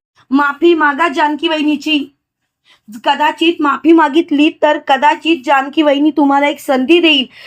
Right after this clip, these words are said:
तेव्हा मात्र जानकी बोलते, "सॉरी सारंग भाऊजी, पण मी तुमच्या बायकोला संधी देऊ शकत नाही. तुमची बायको जे काही वागले त्याची शिक्षा तिला मिळणारच आणि त्याशिवाय मी गप्प बसणार नाही."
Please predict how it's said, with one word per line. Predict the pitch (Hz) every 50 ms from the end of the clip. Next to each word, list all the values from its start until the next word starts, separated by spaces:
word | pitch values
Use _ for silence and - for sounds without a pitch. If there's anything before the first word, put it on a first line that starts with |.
| - - _ -
तेव्हा | 277 269 269 285 294
मात्र | 294 277 277 277 - 285 285 302 247 -
जानकी | 285 254 247 254 254 - 311
बोलते, | 277 302 302 285 285 - 277 294
"सॉरी | 277 - - 302 262 - 311 320 294 277 - -
सारंग | - - - 269 254 240 285 320 302
भाऊजी, | 302 302 302 240 330 330 302 - - _ _ _ _ _ _ _ _ _ _ _ _ _ _ _ _ -
पण | 294 302 302
मी | 294 302 339 349 330 320 - _ _ _ _ -
तुमच्या | 320 294 294 294 - 320 302 302
बायकोला | 269 277 269 262 - 285 277 277 285 294 294
संधी | 294 - 277 262 262 277 294 285
देऊ | 285 269 254 285
शकत | 277 - - 262 262 277 277 277 -
नाही. | 285 254 240 254 277 269 269 269 - _ _ _ _ _ _ _ _ - - - _ -
तुमची | 311 311 302 294 - 349 359
बायको | 349 320 311 311 - 339
जे | 330 233 302 302 320
काही | 294 349 349 370
वागले | 339 359 339 294 277 269 - -
त्याची | - 302 269 269 - 320 320
शिक्षा | 269 - 311 277 - - - 330 311 339
तिला | 330 339 311 285 294 311
मिळणारच | 311 294 277 269 269 285 302 311 302 294 269 - - - _ _ _ _ _ _ _ _ _ - - - - -
आणि | 254 247 285 311
त्याशिवाय | - - - 285 285 320 320 - 339 285 269 285 311
मी | 294 302 330
गप्प | 262 294 - - - 294
बसणार | 294 294 277 277 - 285 277 277
नाही." | 277 285 - 254 285 294 285